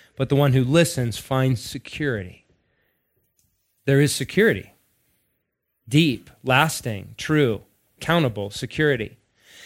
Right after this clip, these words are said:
And here's where it gets really personal is, um, there is a, a curse of gif-, giftedness. You're all remarkably gifted men.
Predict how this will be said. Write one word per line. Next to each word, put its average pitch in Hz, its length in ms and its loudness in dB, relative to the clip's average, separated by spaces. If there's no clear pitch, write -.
And 143 100 4
here's 214 340 4
where 147 180 6
it 139 180 0
gets 139 240 0
really 170 480 4
personal 127 840 -2
is, 151 440 4
um, 131 340 2
there 151 280 2
is 196 120 4
a, - 80 -4
a 139 100 -2
curse - 500 0
of 120 180 -2
gif-, 156 340 2
giftedness. 123 840 0
You're 151 220 4
all 156 240 8
remarkably 135 640 4
gifted 120 400 -2
men. 117 400 2